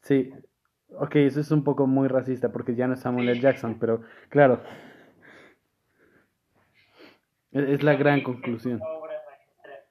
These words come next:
Speaker 1: Y La Roca, la, la Roca Roca es la tatara, tatara nieta de
Speaker 2: De La Roca.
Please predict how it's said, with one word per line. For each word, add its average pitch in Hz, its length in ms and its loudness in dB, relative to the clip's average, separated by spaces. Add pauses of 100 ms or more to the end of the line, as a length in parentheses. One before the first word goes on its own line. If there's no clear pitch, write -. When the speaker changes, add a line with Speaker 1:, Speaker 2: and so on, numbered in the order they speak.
(440)
Speaker 1:
Y 135 100 0
La 139 220 8
Roca, 147 560 4
la, 127 240 0
la 127 200 2
Roca 143 320 2
Roca 143 600 0
es 135 380 -2
la 120 460 -2 (160)
tatara, 139 400 2
tatara 127 340 2
nieta 131 600 -2 (680)
de 127 540 2
Speaker 2:
De 156 100 -10
La - 160 -12
Roca. - 220 -18